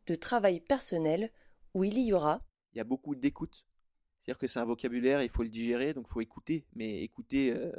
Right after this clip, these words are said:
Speaker 2: écouter vraiment. Euh, prendre, euh, écouter vingt fois le même morceau, se rendre compte de ce qui se passe,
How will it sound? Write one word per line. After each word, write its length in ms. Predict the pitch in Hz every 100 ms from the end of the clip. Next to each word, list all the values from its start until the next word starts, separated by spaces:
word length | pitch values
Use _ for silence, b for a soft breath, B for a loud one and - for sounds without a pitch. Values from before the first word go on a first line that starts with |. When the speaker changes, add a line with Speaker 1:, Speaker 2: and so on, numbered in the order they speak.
| - _ _ _ _ _ _
Speaker 2:
écouter 360 | - - - 131
vraiment. 380 | 120 139 143 113 _ _ _ -
Euh, 520 | 95 90 62 50 50 50 -
prendre, 360 | - 131 123
euh, 240 | 107 87 67 _ _ _
écouter 200 | _ 127
vingt 180 | 117 123
fois 200 | - 131
le 40 |
même 140 | 127 123
morceau, 480 | 120 - - 147 156
se 100 | -
rendre 200 | 131 -
compte 160 | 139
de 80 | 117
ce 80 | -
qui 100 | -
se 60 |
passe, 320 | - 135 -